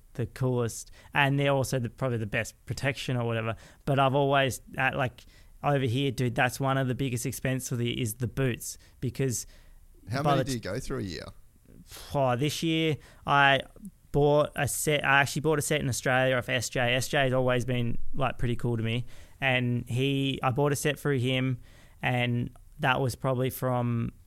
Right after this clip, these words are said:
Speaker 1: October, and I did the off season in those, that pair. And I, so I've had three sets this year that I'm sort of, I've got a red set that I'm about to sell 'cause I just put 'em on, um,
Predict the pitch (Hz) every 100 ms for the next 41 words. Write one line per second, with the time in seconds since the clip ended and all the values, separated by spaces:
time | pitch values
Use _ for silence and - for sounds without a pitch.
0 | - - - 123 - - 139 143 139 156
1 | 156 - - 131 131 131 117 127 127 -
2 | 139 131 120 123 120 120 120 117 123 127
3 | 127 - 139 - 135 139 170 165 - -
4 | - 127 123 120 123 117 - - 143 139
5 | 156 165 - - 151 151 - 143 135 -
6 | 143 127 - 117 113 107 - - - -
7 | 143 123 - - - 127 120 123 - -
8 | 139 123 117 113 117 113 139 123 120 117
9 | 110 127 117 120 117 110 113 120 120 110
10 | 113 - 110 110 - 113 101 - - -
11 | 143 160 - 202 180 143 127 - 127 123
12 | 120 113 104